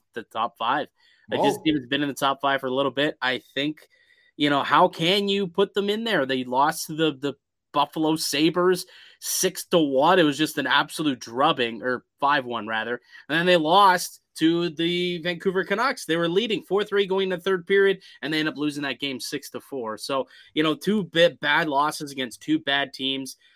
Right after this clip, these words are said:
Speaker 1: Um, you look at, uh, the week prior, they lost to Montreal. They went out and they lost to Columbus. And it's just, it's been not great hockey as of late for the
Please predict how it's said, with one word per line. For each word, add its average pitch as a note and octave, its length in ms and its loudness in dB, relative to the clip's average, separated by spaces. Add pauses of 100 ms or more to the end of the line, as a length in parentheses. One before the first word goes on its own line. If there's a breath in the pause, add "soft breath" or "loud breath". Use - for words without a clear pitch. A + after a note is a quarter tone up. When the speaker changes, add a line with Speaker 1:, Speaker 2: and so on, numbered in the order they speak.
(140 soft breath)
Speaker 1:
Um, A#2+ 540 0
you C3 160 -2
look C#3 200 -2
at, C3 140 -2
uh, A#2+ 120 -8 (260)
the C3+ 100 -2
week C#3+ 320 -2
prior, C#3+ 460 0
they B2+ 140 -2
lost A#2+ 300 -6
to A#2 80 -20
Montreal. D3 760 -2 (280 soft breath)
They A#2 100 -2
went A#2+ 200 -2
out A#2+ 140 -2
and A2+ 100 -10
they A#2 120 -4
lost A#2+ 540 -4
to A#2 280 -6
Columbus. E3+ 840 2
And C3+ 120 -6 (280 soft breath)
it's F3 200 -6
just, F3+ 280 0
it's - 200 -12
been E3+ 380 -2 (540)
not G3 440 -2
great D#3+ 380 0
hockey C#3+ 580 -4
as C3+ 260 -4
of B2+ 200 -6
late B2+ 300 0
for C3 260 -4
the B2 320 -6